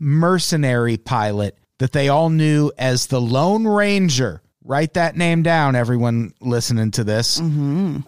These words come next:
Speaker 1: Shooting down a plane somewhere in Africa. And the person who called him in when he plays the recording goes,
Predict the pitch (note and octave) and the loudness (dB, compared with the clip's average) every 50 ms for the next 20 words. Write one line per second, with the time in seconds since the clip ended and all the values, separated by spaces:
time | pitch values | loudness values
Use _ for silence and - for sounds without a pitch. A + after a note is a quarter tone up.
0 | _ _ _ - - - - F#3+ G3+ G#3 A#3 A3 G3+ F#3+ G3 F#3 F#3 F3 D#3+ - | _ _ _ -6 -4 -2 0 2 2 2 2 2 2 2 2 2 0 0 -2 -2
1 | - F3 E3+ D#3+ D3+ D3 C#3+ C3+ C3+ B2+ - - _ _ _ - - - - D#3 | -2 0 0 2 2 2 2 2 0 0 -2 -6 _ _ _ -8 -4 -2 0 0
2 | D3 D3+ D3 C#3+ C#3+ C#3 C3+ C3 A#2+ A2+ G#2+ G#2 G#2 - - - - - - - | 0 0 0 2 2 2 2 0 0 0 -2 -2 -4 -6 -10 -10 -10 -10 -12 -12
3 | - _ _ _ _ - D3+ D#3 C#3+ C#3+ C#3 C#3 C#3 C3 C3 B2+ - - C3 C#3+ | -14 _ _ _ _ -4 -2 0 2 2 2 2 2 0 0 -2 -4 -6 -6 -6
4 | - - F3+ F#3 F#3 - - E3+ E3+ F3+ - - E3+ D#3 D3+ D#3 D3+ C#3+ C#3+ D#3 | -2 0 0 0 0 0 0 0 0 0 0 0 0 2 2 2 0 0 0 2
5 | E3 D#3+ D3+ C#3 C3 B2 - - C3 C3 B2+ B2 - D3 C3 C3 B2+ - - B2+ | 2 2 2 2 0 0 -2 -2 -2 -2 -2 -2 -2 -2 0 0 0 0 -2 -2
6 | A#2+ - D#3+ D#3 D3 C#3 B2+ B2 A#2 A#2 A2+ A2 G#2 | -2 0 0 0 0 0 0 0 0 0 0 -2 -2